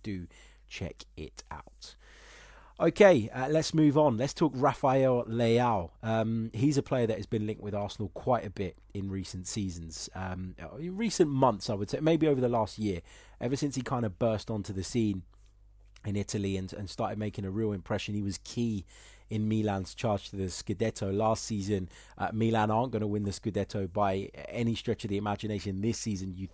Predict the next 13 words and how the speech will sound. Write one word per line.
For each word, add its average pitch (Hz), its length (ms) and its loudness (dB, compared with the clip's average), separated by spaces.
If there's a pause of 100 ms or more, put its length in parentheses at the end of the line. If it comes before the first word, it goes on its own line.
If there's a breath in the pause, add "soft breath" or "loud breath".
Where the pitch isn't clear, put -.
think. 117 320 0 (420 loud breath)
Uh, 104 280 -2
but 117 160 -6
the 110 80 -4
twenty-three-year-old 110 1160 0 (320 loud breath)
that 98 180 -4
has 107 200 -2
got - 240 -6
ten 120 280 -2
goals 104 280 0
and 104 120 -4
seven 107 360 0
assists - 520 -6